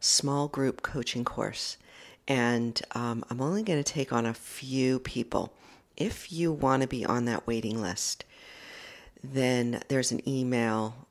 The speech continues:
address in the show notes, and ju-, there's no obligation. You could just say, "Yes, email," um, and I will get you that information first, because it's gonna be small, 'cause I'm gonna prototype this. So I'm excited about it.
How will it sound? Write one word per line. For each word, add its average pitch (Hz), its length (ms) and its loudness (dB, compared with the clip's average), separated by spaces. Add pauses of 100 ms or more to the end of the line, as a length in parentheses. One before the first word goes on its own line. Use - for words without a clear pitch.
address 113 680 0 (240)
in 131 160 2
the 127 80 2
show 113 260 2
notes, - 540 -4 (100)
and 123 300 -4
ju-, 151 180 0 (140)
there's 220 260 0
no 185 220 6
obligation. - 680 2 (300)
You 165 140 4
could 160 140 0
just - 200 2
say, 117 140 2
"Yes, 110 460 2 (140)
email," 113 400 2 (580)
um, 117 340 -2 (200)
and 123 160 0
I 127 160 4
will 127 160 -2
get - 280 -2
you 113 80 -4
that 113 140 -2
information 110 540 -4
first, - 760 0 (580)
because 120 240 0
it's - 180 0
gonna 139 240 2
be 143 80 -2
small, 113 380 4
'cause - 160 -6
I'm 110 80 -2
gonna 117 120 0
prototype - 600 -2
this. - 220 -6
So - 420 -2
I'm 135 80 -8
excited 180 500 4
about 113 300 0
it. 120 180 -2